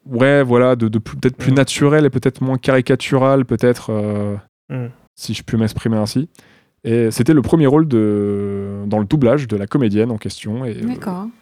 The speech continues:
Speaker 1: et Cons lui n'avait pas donné de directive claire sur son jeu. Du coup, elle était un peu stressée. Euh, elle, elle parle dans l'interview, euh, dans un entretien qu'elle a avec lui, elle disait que, euh, quand elle les voyait rigoler en cabine, quand, quand elle et ses deux collègues,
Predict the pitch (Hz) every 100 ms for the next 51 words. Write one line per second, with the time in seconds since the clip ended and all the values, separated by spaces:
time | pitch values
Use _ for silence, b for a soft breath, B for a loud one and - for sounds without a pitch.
0 | _ 120 - 156 151 107 101 101 156 135
1 | 123 147 107 120 123 120 120 - - 190
2 | - 135 - 135 113 113 147 _ 107 107
3 | 170 120 127 117 110 107 175 - 147 -
4 | 175 185 120 104 101 104 107 101 147 120
5 | 110 110 135 156 117 104 104 110 117 117
6 | 139 123 107 101 101 143 127 101 117 104
7 | 104 B B B B B B - - -
8 | 107 123 117 127 139 123 123 127 120 117
9 | 113 139 127 - 107 101 98 98 98 -
10 | - 120 110 120 113 110 110 117